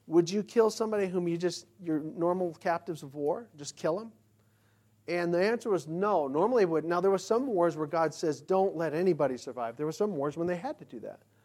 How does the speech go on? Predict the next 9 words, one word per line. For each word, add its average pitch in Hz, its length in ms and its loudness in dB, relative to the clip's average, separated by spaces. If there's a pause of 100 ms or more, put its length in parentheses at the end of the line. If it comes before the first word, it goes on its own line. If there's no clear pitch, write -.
(260)
But 185 120 6
otherwise, 180 500 10
it 185 80 6
was 165 160 4
like 156 200 4
there's 160 200 6
a 156 100 2
merciful, 165 840 0 (720)
uh, 127 380 -6